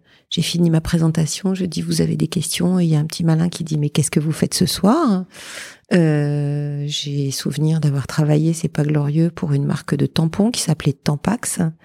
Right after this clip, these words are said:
Or, un des indicateurs qu'on utilise dans mon métier, c'est la pénétration, c'est-à-dire le pourcentage de gens qui sont concernés par un produit. Je vous laisse imaginer ce que ça peut donner, euh,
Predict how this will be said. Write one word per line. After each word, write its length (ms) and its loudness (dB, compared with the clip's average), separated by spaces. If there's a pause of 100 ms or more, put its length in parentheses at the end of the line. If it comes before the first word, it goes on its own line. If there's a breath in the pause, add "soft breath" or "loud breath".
(480 loud breath)
Or, 160 2
un 60 6
des 180 4
indicateurs 520 2
qu'on 160 0
utilise 460 -2
dans 120 2
mon 120 0
métier, 340 -2
c'est 160 -2
la 100 -2
pénétration, 640 0
c'est-à-dire 380 -2
le 140 2
pourcentage 560 0
de 100 2
gens 160 2
qui 140 -6
sont 120 2
concernés 420 2
par 200 0
un 60 2
produit. 400 0 (640 loud breath)
Je 80 -10
vous 80 -4
laisse 260 -4
imaginer 480 0
ce 80 -8
que 80 -8
ça 160 -6
peut 280 -6
donner, 440 -4
euh, 1000 -14